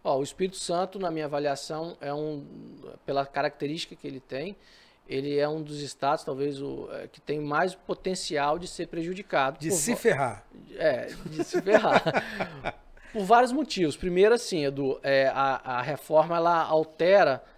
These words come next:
Speaker 1: a arrecadação. A arrecadação passa a ser, então, no local do consumo,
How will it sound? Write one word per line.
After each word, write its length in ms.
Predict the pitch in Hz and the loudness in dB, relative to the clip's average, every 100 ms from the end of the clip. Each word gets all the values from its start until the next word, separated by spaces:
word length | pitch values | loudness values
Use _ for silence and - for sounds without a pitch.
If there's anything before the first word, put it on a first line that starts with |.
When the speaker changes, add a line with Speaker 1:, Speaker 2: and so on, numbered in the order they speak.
| - | -8
Speaker 1:
a 140 | - 135 | 2 4
arrecadação. 840 | 170 160 165 170 175 - 123 123 _ _ _ _ - | 4 0 2 0 -2 -8 -12 -12 _ _ _ _ -8
A 60 | |
arrecadação 600 | 143 143 139 139 - 165 | -6 -2 0 0 -2 -8
passa 400 | 160 151 156 160 | -4 2 2 0
a 20 | 160 | -10
ser, 180 | - | -8
então, 260 | 156 156 151 | -8 -4 -4
no 100 | 160 | -2
local 720 | 160 165 - 139 147 165 160 | -2 -4 -2 0 2 0 -4
do 180 | 151 156 | -8 -10
consumo, 760 | - 185 180 - 185 151 117 | -6 -6 -6 -4 -2 -2 -8